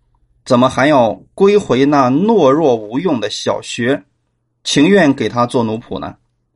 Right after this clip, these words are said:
你们谨守日子、月份、节期、年份，我为你们害怕，唯恐我在你们身上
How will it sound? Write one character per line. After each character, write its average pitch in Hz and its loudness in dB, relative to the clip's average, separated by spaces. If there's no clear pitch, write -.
你 139 2
们 151 2
谨 156 0
守 110 2
日 151 4
子、 117 -10
月 147 0
份、 110 -6
节 135 -2
期、 165 -4
年 117 0
份， 123 -4
我 123 2
为 156 4
你 120 2
们 110 -4
害 120 -6
怕， - -10
唯 226 0
恐 143 -2
我 127 0
在 143 0
你 127 0
们 123 -4
身 147 -2
上 117 -2